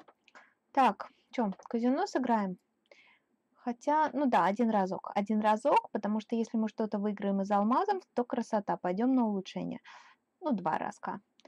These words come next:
Ну, три, три, три. Как говорится, Бог любит троицу. Попробуем третий сыграть. Может, разработчики у нас верующие? Нет, не получ-, ладно, четвёртый раз сыграю.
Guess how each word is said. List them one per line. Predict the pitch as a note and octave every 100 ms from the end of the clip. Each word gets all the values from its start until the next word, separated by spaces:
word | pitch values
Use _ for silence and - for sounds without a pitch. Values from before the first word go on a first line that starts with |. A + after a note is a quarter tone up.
| _
Ну, | B3+
три, | B3+ C4 G#3+
три, | - F#3+
три. | D#3+ - D3+ - _ - - - _ _ F#3 - _
Как | G#3+ G3
говорится, | G3+ G#3+ C4 C#4+ A#3
Бог | G#3 A3+
любит | A#3 G#3 G#3+
троицу. | C#4+ F4+ D4+ - F#3+ F3+ - _ _ _ _
Попробуем | A3 - C#4+ E4 D4
третий | C#4+ C#4 B3
сыграть. | - G3+ G3 F3 -
Может, | G3+ -
разработчики | A3 A3 A3+ A3 A3 - -
у |
нас | G#3 G#3 -
верующие? | C#4+ D#4+ - A#3
Нет, | B3 B3
не |
получ-, | G#3 G#3 G#3
ладно, | G#3 G#3 F3
четвёртый | F3 - F3+ E3+ - D#3+
раз | - -
сыграю. | - - -